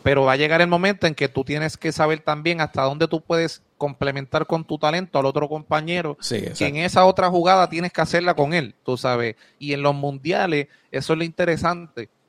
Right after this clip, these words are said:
Speaker 1: que tú tienes prácticamente poco tiempo de hacer esa química, poco tiempo de encontrarte, y en medio del torneo tú vas mejorando, y Puerto Rico fue mejorando dentro del torneo.
Speaker 2: Sí.
Speaker 1: Sí pasaron unas cosas, eh, pero a la vez nosotros sabíamos que nosotros fuimos los que perdimos el juego,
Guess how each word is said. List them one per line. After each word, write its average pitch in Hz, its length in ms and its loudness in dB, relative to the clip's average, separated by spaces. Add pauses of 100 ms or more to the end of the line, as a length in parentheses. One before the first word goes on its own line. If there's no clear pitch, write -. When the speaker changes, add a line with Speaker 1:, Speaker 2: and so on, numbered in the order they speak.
(160)
Speaker 1:
que 135 100 -4
tú 147 120 -6
tienes 196 280 -6
prácticamente 165 760 -4
poco 143 320 -6
tiempo 175 520 -6 (320)
de 113 120 -6
hacer 143 260 -4
esa 165 240 0
química, 139 480 -4
poco 123 280 -2
tiempo 160 340 -2
de 156 80 0
encontrarte, 135 800 -4
y 131 160 -6
en 127 80 -6
medio 165 320 -2
del 185 160 0
torneo 175 340 2
tú 143 120 0
vas 147 120 6
mejorando, 160 500 2
y 127 60 0
Puerto 127 340 -2
Rico 131 260 -4
fue 160 120 0
mejorando 156 480 0
dentro 147 300 -2
del 139 100 -2
torneo. 135 380 -2
Speaker 2:
Sí. - 60 -14
Speaker 1:
Sí 143 100 -8
pasaron 160 400 -4
unas 156 140 -2
cosas, 127 440 -2 (460)
eh, 120 380 -4 (600)
pero 147 380 4
a 131 100 0
la 143 100 4
vez 156 100 0
nosotros 190 500 -4
sabíamos 175 460 -2
que 143 120 -4
nosotros 156 460 -4
fuimos 147 240 -10
los 139 100 -2
que 139 100 -12
perdimos 131 400 -8
el 110 60 -10
juego, 120 380 -2